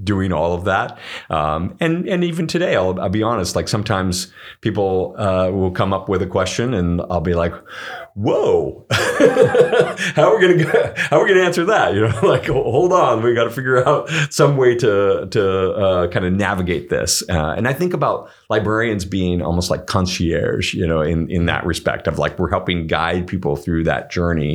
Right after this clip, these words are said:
Um, and I, I will say that when I get one of those, like, really hard questions, I love it because, uh, those are the things that are going to help challenge me and help me grow and help me, uh, be more prepared for that next person that comes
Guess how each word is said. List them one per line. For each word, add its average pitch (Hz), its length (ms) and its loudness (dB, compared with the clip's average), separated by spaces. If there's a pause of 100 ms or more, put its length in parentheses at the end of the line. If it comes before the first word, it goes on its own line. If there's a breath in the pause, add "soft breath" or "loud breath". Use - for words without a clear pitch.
(440 loud breath)
Um, 76 520 -2
and 90 320 0 (340 loud breath)
I, 113 100 -2
I 123 140 -2
will 139 200 4
say 101 220 0
that 90 280 -4 (300)
when 110 260 0
I 107 80 0
get 87 220 -4
one 98 140 -2
of 107 40 0
those, 104 240 2
like, 78 180 -2
really 87 220 -2
hard 87 280 -2
questions, 151 640 -2 (280)
I 160 60 -2
love 87 320 2
it - 240 -8
because, 92 540 -2
uh, 87 320 0
those 117 560 0
are 92 240 0
the 87 100 -4
things 87 300 -2
that 87 100 0
are 82 60 -2
going 82 280 -4
to 80 320 -2 (300 loud breath)
help - 240 -4
challenge 92 440 -2
me 98 440 -2
and 90 100 0
help - 200 -2
me 87 160 -2
grow 127 420 -2
and 85 140 -4
help 82 180 -4
me, 87 420 -2
uh, 80 220 0
be 82 220 -2
more 104 320 0
prepared 80 480 -4
for 80 100 -4
that - 160 -4
next 85 260 -2
person - 360 -2
that - 160 -4
comes - 400 -4